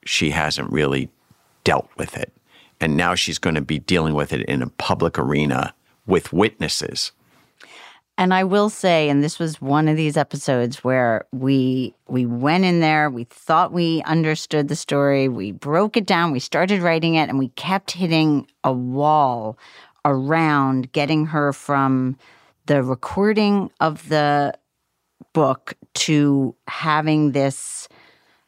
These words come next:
Speaker 2: breakdown, taking to her bed, um, eventually lying to her friends. And it was you who, at a certain point, realized
Speaker 1: Michael.
Speaker 2: You, Michael.
Speaker 1: <laughs>
Speaker 2: Sorry, you can't see me ta-,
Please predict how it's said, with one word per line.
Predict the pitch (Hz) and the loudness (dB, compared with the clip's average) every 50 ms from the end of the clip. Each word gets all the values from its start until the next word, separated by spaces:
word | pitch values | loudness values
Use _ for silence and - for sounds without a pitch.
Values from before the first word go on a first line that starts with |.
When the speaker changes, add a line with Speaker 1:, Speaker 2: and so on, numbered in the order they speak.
| _ _ - - | _ _ -6 -2
Speaker 2:
breakdown, | 120 156 170 156 - - - 147 131 131 131 135 131 127 | 0 2 2 2 0 0 -2 0 0 0 0 0 0 -2
taking | - - 208 185 170 - 185 170 156 | -2 -2 -2 -2 0 0 0 0 2
to | - 170 151 147 | 2 0 -2 0
her | - 143 143 | 0 -2 -2
bed, | 135 135 _ - 156 143 135 127 123 120 117 117 127 143 143 139 - _ _ - - - - - _ _ _ _ _ - | -4 -6 _ 0 0 2 2 2 0 -2 -2 -4 -4 -6 -8 -10 -12 _ _ -20 -20 -20 -20 -20 _ _ _ _ _ 0
um, | 156 151 143 143 139 135 135 131 131 127 123 - - _ _ _ _ _ _ _ _ _ _ _ _ _ _ _ _ _ _ _ _ _ _ _ _ _ _ _ - | 2 4 4 4 4 4 2 2 0 -2 -4 -6 -8 _ _ _ _ _ _ _ _ _ _ _ _ _ _ _ _ _ _ _ _ _ _ _ _ _ _ _ -2
eventually | 147 135 165 160 165 170 - - 175 165 165 160 | 0 2 4 4 4 2 0 0 0 0 2 2
lying | 151 151 147 147 151 143 | 2 2 2 2 2 0
to | - 151 143 | 0 -2 -2
her | 160 143 | -2 -2
friends. | - - 170 147 135 131 - - | -2 -2 0 0 0 -2 -2 0
And | - 139 139 | 0 2 2
it | 139 - | 2 2
was | 135 135 131 131 | 0 -2 -2 -2
you | 139 139 147 165 190 220 254 254 226 190 175 175 175 170 165 - - - | -6 -8 -6 -4 0 2 4 4 6 6 6 4 4 2 0 -2 -6 -8
who, | - - 160 156 151 - | -4 0 0 2 2 0
at | - 139 | 0 0
a | 147 143 | -2 -2
certain | - - - - 214 202 - 202 202 185 | -4 -6 -4 -2 -2 0 0 0 -2 -2
point, | - - 175 165 156 - | -2 0 0 0 0 0
realized | - 151 156 151 147 143 135 135 - | 0 0 0 2 2 2 2 2 2
Speaker 1:
Michael. | - 90 - 160 87 120 120 - _ _ _ _ _ _ _ _ _ _ - | 2 2 2 2 0 0 0 -4 _ _ _ _ _ _ _ _ _ _ -2
Speaker 2:
You, | 165 147 - 165 | 2 4 4 4
Michael. | 175 180 160 151 143 - - 139 139 156 | 6 4 4 2 2 2 2 2 2 2
Speaker 1:
<laughs> | - - 175 - | 2 0 0 2
Speaker 2:
Sorry, | - 165 147 143 139 135 139 | 2 2 2 2 2 2 0
you | 143 147 156 151 | 0 0 -2 -2
can't | 240 240 - 139 - 139 - 226 220 185 190 | -2 0 0 2 2 2 0 0 -2 -2 -2
see | - 160 156 147 | 0 2 2 4
me | 143 - 131 131 131 - - 330 - 302 | 4 4 2 2 0 -2 -2 -4 -4 -4
ta-, | - - 143 143 - - | 0 2 2 2 2 0